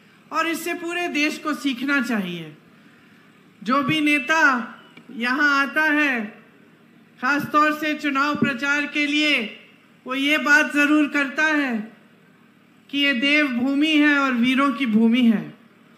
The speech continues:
और ये सही बात है, एक गंभीर बात है, जिसे समझना बहुत जरूरी है।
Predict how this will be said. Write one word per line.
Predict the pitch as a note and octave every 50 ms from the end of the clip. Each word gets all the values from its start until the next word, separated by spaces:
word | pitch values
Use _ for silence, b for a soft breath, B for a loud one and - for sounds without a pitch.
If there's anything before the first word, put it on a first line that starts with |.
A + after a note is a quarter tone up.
| - _ _ _
और | A3+ C4 C#4 C#4+
ये | D4 D4 C#4+
सही | A#3 - C#4+ C#4 D4 F4 F4
बात | D4 D4 C#4 C4+ B3 - A3+
है, | G3+ G3 F3 D#3 D3+ - - - _ _ _ _ _ _ _ - - - - _ _ _ _ - _ _ _ _ -
एक | C4+ D4+ B3 A3+
गंभीर | B3 C#4+ C#4 C#4 C#4+ B3+ D4 E4+ F#4 F4+ F#4
बात | D4+ D#4 D#4+ E4 C#4 -
है, | A#3+ A#3+ A3+ G3 F3 E3 - - _ _ _ _ _ _ _ - - - - _ _ _ - _ - - _ _
जिसे | - B3+ C#4 A#3 D#4+ E4+ G4
समझना | - - D#4 D4 D4 D#4 D4 C#4+ E4 F4+ F#4 F#4+
बहुत | F4+ E4+ D#4+ D#4 D#4+ D#4 B3
जरूरी | C#4 C#4 C4+ C4+ C4+ B3+ C4+ B3+ A#3+
है। | A3+ G#3 F#3+ E3 D#3+ -